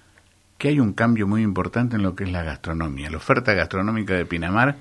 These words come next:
que puede movilizar a la gente para decir, "Vamos, porque total, podemos ir a comer algo rico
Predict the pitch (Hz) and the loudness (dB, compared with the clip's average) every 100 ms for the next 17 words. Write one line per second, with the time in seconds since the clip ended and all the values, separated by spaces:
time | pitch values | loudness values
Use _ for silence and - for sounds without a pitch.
0 | - - _ - 107 - 123 113 95 87 | -12 -20 _ -10 -6 0 2 2 2 0
1 | 82 - 101 101 80 - 110 110 101 95 | -4 -6 -6 -4 -6 -4 -2 -2 -2 -4
2 | 80 73 71 - 98 107 - _ _ _ | -4 -8 -8 -6 -4 -6 -12 _ _ _
3 | _ - 180 160 104 87 80 82 - 110 | _ 0 2 2 -2 -6 -6 -6 -2 -2
4 | 107 - - _ - 82 87 85 85 85 | -2 -8 -20 _ -8 -4 -4 -4 -4 -2
5 | 90 90 87 85 92 95 90 80 | -2 -2 -4 -4 -4 -4 -8 -8